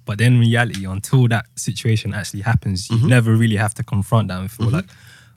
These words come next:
Speaker 1: and assess whether or not you would be happy with that.
Speaker 2: Mm-hmm.
Speaker 1: So that's, again, like you said, it's too subjective and it's too much based,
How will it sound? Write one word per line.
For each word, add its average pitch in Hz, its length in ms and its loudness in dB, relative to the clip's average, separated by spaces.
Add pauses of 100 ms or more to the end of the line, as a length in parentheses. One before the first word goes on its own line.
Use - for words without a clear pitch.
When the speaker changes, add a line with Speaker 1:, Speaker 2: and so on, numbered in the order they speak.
(240)
Speaker 1:
and 104 140 0
assess 110 360 -4
whether 110 220 0
or 107 40 2
not 104 160 -2
you 95 120 -6
would 113 220 2
be 101 120 -8
happy 98 280 -10
with 95 160 -12
that. 98 200 -8
Speaker 2:
Mm-hmm. 101 200 -2 (540)
Speaker 1:
So 117 140 -2
that's, 117 180 0
again, 123 260 0
like 113 120 0
you 113 60 -8
said, 110 180 -2
it's 95 100 -4
too 123 200 0
subjective 110 500 -4
and 98 100 -2
it's 95 120 -6
too 113 320 0 (440)
much - 380 -4
based, 110 400 -2